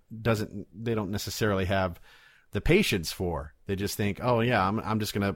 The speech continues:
uh, stream Pandora and open up my browser and check my email and go." And of course I do that. I actually subscribe to Beats Music, uh, rather than Pandora,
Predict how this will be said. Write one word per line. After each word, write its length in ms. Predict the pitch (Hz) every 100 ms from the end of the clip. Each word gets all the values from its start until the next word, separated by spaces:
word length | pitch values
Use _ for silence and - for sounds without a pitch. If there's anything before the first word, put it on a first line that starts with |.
| -
uh, 500 | 98 95 90 92 90
stream 380 | - - 143 127
Pandora 640 | 131 131 135 139 139 135
and 440 | 113 120 117 117 117
open 180 | 135 135
up 60 |
my 100 | 117
browser 500 | 101 127 127 120 120
and 120 | 110
check 200 | 107 123
my 100 | 113
email 400 | 104 117 113 107
and 120 | 104 101
go." 240 | 107 92 - - -
And 100 | 139
of 60 | 127
course 300 | - 170 -
I 80 | 107
do 240 | 101 107
that. 280 | 95 87 -
I 120 | 107
actually 240 | 95 -
subscribe 480 | - 92 - 92 90
to 100 | 87
Beats 380 | 78 95 95 -
Music, 380 | 78 78 76 76 _ _ _ _ -
uh, 160 | 85 85
rather 160 | 90
than 160 | 85 85
Pandora, 600 | 104 90 90 95 87 76